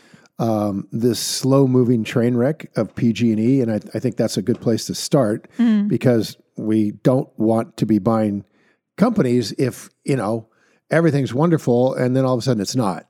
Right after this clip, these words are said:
Speaker 1: And, and, and we could lose ten percent of our retirement on something that just comes out of nowhere.
Speaker 2: Yeah.
Speaker 1: And so P G and E is a great example of a company that has had a slow moving train wreck now for about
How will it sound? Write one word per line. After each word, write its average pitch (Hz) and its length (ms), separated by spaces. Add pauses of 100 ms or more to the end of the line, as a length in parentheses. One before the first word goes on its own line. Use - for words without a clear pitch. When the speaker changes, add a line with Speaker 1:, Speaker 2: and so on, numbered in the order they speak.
Speaker 1:
And, 107 280
and, 110 320
and 110 200
we 107 140
could 98 160
lose 117 320 (160)
ten 120 160
percent 110 240
of 98 60
our 90 100
retirement 104 680 (480)
on 92 460
something 107 540
that 104 140
just - 260
comes 113 220
out 92 120
of 85 120
nowhere. 85 420 (260)
Speaker 2:
Yeah. 196 260
Speaker 1:
And 117 120
so 175 160
P 208 180
G 170 140
and 139 100
E 131 40
is 113 80
a 117 80
great 113 200
example 104 500
of 95 80
a 101 60
company 110 380
that 104 140
has 110 320
had 120 280
a 110 160
slow 135 760 (360)
moving 127 600
train 123 380
wreck 95 340
now 92 320
for 95 480 (840)
about 110 800